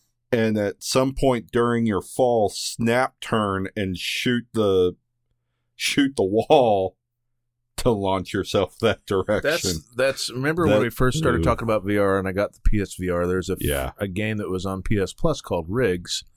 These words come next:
Speaker 2: It's a multiplayer sort of mech game, but there's a lot of jumping in it. Like, a lot of jump jets that shoot you way up and then way down. And that got really uncomfortable.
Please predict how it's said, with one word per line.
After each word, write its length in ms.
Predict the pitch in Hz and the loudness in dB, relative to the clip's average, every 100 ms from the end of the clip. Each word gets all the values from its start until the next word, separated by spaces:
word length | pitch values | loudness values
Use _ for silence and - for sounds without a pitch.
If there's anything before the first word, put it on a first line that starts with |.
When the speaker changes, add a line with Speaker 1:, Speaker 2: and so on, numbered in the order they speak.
| _ - _ _ - | _ -20 _ _ -6
Speaker 2:
It's 160 | 101 - | -4 -2
a 40 | |
multiplayer 720 | 110 110 117 110 - 110 104 | -2 -2 -4 -2 0 2 0
sort 400 | - - 120 123 | -4 -4 0 0
of 180 | 127 110 | 0 -2
mech 380 | 113 113 120 - | -4 -4 -6 -6
game, 400 | 127 127 131 135 123 | -4 -2 -4 -8 -6
but 160 | 98 | -4
there's 160 | 107 98 | -4 -2
a 60 | |
lot 240 | 95 98 95 | 0 0 0
of 100 | 87 | -2
jumping 420 | 82 98 101 123 | -4 -4 -2 -2
in 100 | 127 | -2
it. 180 | 139 - _ _ _ _ _ _ - | -6 -10 _ _ _ _ _ _ -8
Like, 160 | 95 95 | -6 -2
a 40 | |
lot 260 | 92 92 107 | -2 0 0
of 120 | 104 | 0
jump 320 | 90 104 101 _ - | -4 -4 -4 _ -6
jets 380 | 107 110 - - | -2 -2 -4 -8
that 120 | 98 | -6
shoot 360 | - 117 - - | -4 -6 -6 -6
you 100 | 98 | -4
way 340 | 90 98 107 - | 0 0 0 -2
up 200 | 104 - | -2 0
and 100 | 101 | -2
then 120 | 95 | -2
way 180 | 92 92 | -4 -4
down. 380 | 87 90 104 131 _ _ _ _ _ _ _ - | -2 -2 -2 -6 _ _ _ _ _ _ _ -6
And 260 | 101 92 | -4 -2
that 360 | 92 120 113 - - | 0 0 0 -4 -8
got 300 | 98 90 85 | -4 -2 -4
really 460 | 90 90 90 90 73 | -6 -6 -4 -4 -6
uncomfortable. 720 | 69 78 87 80 - 76 78 | -8 -8 -10 -10 -10 -10 -10